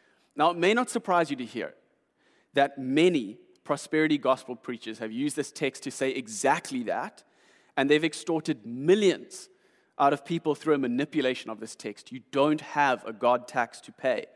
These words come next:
That is not what this text is saying. I've got two reasons. Okay, so firstly, you get to give your money away. In Second Corinthians nine, verse seven, Paul says,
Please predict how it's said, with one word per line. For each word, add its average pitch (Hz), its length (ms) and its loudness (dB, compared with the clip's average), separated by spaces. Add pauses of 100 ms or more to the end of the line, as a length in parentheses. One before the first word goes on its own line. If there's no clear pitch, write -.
(340)
That 135 100 0
is 123 140 -6
not 147 340 0
what 123 160 -8
this 113 140 -12
text - 280 -12
is 110 80 -14
saying. 117 300 -10 (200)
I've 120 140 -4
got 120 160 -8
two 135 200 -2
reasons. - 480 -10 (1040)
Okay, 113 120 -6
so 143 140 -10
firstly, - 580 2 (720)
you 131 140 -8
get 165 380 2
to 143 100 -6
give 123 260 -4
your 113 120 -4
money 110 260 -4
away. 87 380 -12 (1400)
In 139 100 0
Second 185 380 0
Corinthians 165 480 0
nine, 147 340 4
verse 139 220 0
seven, 127 300 0
Paul 156 240 2
says, 147 420 -2